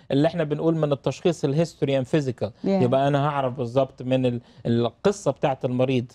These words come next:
Speaker 1: يا ترى
Speaker 2: يا.
Speaker 1: دي إيه نوعها بالظبط، أوكي؟ م-، واحد بيقول أنا أكلت في مطعم امبارح، جيت ب-، بعد ما روحت
Speaker 2: يا.
Speaker 1: ابتديت أرجع، يبقى دي نازلة معوية، خلاص، بقى
Speaker 2: يا.
Speaker 1: ح-، أكل غ-، حاجة غلط، أوكي؟
Speaker 2: نتيجة.
Speaker 1: لكن
Speaker 2: مم.
Speaker 1: واحد يقول أنا دلوقتي ليا شهرين، ثلاثة برجع،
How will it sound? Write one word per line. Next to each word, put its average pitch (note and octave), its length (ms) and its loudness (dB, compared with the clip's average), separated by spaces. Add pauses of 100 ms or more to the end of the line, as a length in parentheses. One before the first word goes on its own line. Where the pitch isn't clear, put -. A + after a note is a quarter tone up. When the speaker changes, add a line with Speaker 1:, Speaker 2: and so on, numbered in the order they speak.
(160)
Speaker 1:
يا B2 100 0
ترى C3+ 260 2
Speaker 2:
يا. - 80 0
Speaker 1:
دي C#3 180 -4
إيه C#3 120 2
نوعها C3+ 320 -2
بالظبط، A2 460 -4
أوكي؟ A#2+ 260 -2
م-، C3 220 -4 (220)
واحد C3+ 240 0
بيقول D3+ 220 0
أنا C#3+ 160 -2
أكلت E3+ 280 -2
في D#3+ 120 -12
مطعم D#3 280 -2
امبارح، D3 380 0
جيت C#3+ 340 -2 (280)
ب-، C3 260 2
بعد C#3+ 220 -2
ما C3+ 120 -2
روحت C#3+ 220 0
Speaker 2:
يا. G3 120 0
Speaker 1:
ابتديت C#3+ 280 0
أرجع، B2+ 320 0
يبقى F3+ 220 0
دي G3+ 100 -2
نازلة F3+ 260 -2
معوية، F3+ 360 -2
خلاص، E3 400 -4
بقى C#3+ 200 0
Speaker 2:
يا. F#3 60 -2
Speaker 1:
ح-، E3 180 -2
أكل E3+ 160 -2
غ-، D3 140 -6
حاجة D#3+ 280 -4
غلط، D#3+ 360 0
أوكي؟ G#3+ 220 2
Speaker 2:
نتيجة. F3+ 360 0
Speaker 1:
لكن A3 240 2
Speaker 2:
مم. - 60 2
Speaker 1:
واحد F#3 220 0
يقول E3+ 220 0
أنا D#3 160 0
دلوقتي E3+ 560 0
ليا D#3 460 2 (600)
شهرين، E3 480 0
ثلاثة E3 340 0
برجع، A2 340 -4